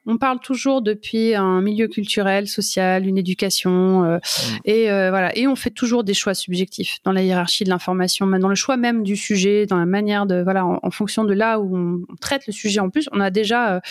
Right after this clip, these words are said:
Speaker 1: euh, donc non, je pense qu'il faut, euh,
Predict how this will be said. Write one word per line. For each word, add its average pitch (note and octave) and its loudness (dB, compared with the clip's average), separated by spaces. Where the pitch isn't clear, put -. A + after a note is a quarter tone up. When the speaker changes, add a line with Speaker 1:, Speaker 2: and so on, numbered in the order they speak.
Speaker 1:
euh, F#3+ 0
donc G#3+ -4
non, D#4+ 4
je C#4+ -4
pense C4+ -2
qu'il G#3+ -6
faut, C#4 2
euh, G3 2